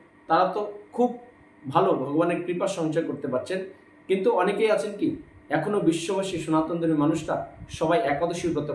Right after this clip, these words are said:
করেন না। তাই যারা একাদশী ব্রত নাও কর-, না করছেন, তারাও, বা যারা একাদশী ব্রত করছেন,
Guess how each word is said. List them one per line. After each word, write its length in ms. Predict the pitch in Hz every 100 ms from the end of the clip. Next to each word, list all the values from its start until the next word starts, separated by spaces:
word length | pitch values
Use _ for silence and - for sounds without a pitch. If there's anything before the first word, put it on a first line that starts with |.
| 131
করেন 160 | 120 110
না। 60 | 98 - - - - - -
তাই 120 | 175
যারা 140 | 190 202
একাদশী 340 | 208 220 226 220
ব্রত 160 | 220 226 175
নাও 160 | 175 233 254
কর-, 180 | - - - 143
না 80 | 185 214
করছেন, 300 | 180 - 127 - - _ - -
তারাও, 300 | 190 214 233 156 - - - - -
বা 80 | 160
যারা 200 | 185 180 - 185
একাদশী 320 | 170 196 202 -
ব্রত 160 | 208 - -
করছেন, 280 | 196 185